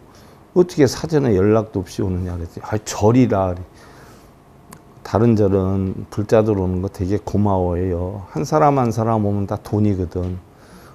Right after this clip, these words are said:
근데 나는 그런 게 싫거든요. 내 인생의 도둑이라고 그랬어요. 내 인생의 도둑.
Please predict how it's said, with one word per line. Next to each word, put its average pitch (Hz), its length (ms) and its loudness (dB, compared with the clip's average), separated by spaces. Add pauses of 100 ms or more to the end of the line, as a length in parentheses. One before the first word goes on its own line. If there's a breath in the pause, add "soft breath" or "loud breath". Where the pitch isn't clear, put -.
근데 127 160 2
나는 101 760 0 (180)
그런 175 400 6
게 98 340 0
싫거든요. 98 1040 -8 (680 loud breath)
내 165 160 6
인생의 147 420 4
도둑이라고 127 580 0
그랬어요. 87 380 -6
내 107 120 4
인생의 98 520 0
도둑. 90 420 -10